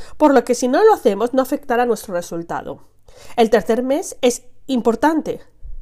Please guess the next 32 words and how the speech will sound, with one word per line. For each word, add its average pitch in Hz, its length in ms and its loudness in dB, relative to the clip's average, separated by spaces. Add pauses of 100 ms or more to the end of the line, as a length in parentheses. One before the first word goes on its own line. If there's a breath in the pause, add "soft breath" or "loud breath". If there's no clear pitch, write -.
(560 soft breath)
porque 233 260 4
se 302 140 2
acerca 247 520 0 (140 soft breath)
la 247 140 2
fecha 202 440 -6
del 190 440 -4 (200)
límite. 262 520 2 (1000 loud breath)
Y 381 120 6
la 370 160 8
fecha 359 340 2
límite 339 560 0
será 294 300 2
siempre 294 540 -2
urgente 262 640 2
e 247 40 2
importante, 262 680 0 (160 loud breath)
porque 339 260 -2
si 302 140 -2
no 277 160 2
lo 269 80 2
hacemos 240 420 0
tendremos 220 420 -2
consecuencias. 160 840 -8 (300 soft breath)
Por 262 140 4
lo 247 120 4
tanto, 170 360 -6 (120)
cuando 277 260 2
solo 392 300 2
trabajamos 330 800 -4 (220 soft breath)
desde 254 240 6
el 254 80 6
equilibrio 240 800 -2